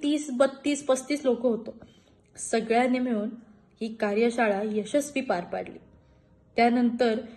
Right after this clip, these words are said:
त्यांचं एक नाटक होतं पुण्यात, द बॉक्स थिएटरला, अडलंय का नावाचं, ते बघण्यासाठी आम्ही प्रकर्षाने गेलो होतो. तिथे गेल्यानंतर अतुल पेठे सरांनी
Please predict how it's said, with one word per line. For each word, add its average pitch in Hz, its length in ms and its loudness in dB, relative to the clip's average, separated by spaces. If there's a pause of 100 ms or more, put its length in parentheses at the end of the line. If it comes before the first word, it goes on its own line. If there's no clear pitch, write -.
(280)
त्यांचं 226 340 2
एक 269 240 4
नाटक 208 540 -2
होतं 190 220 -8 (800)
पुण्यात, 226 420 2 (460)
द 214 120 0 (140)
बॉक्स 233 380 4
थिएटरला, 202 420 0 (840)
अडलंय 240 340 6
का 269 180 4
नावाचं, 185 400 -2 (640)
ते 262 100 4
बघण्यासाठी 240 840 0 (1000)
आम्ही 226 360 2 (460)
प्रकर्षाने 285 760 6
गेलो 214 300 4
होतो. 202 240 -6 (680)
तिथे 220 240 2
गेल्यानंतर 220 680 2
अतुल 214 220 0
पेठे 226 300 -2
सरांनी 220 540 0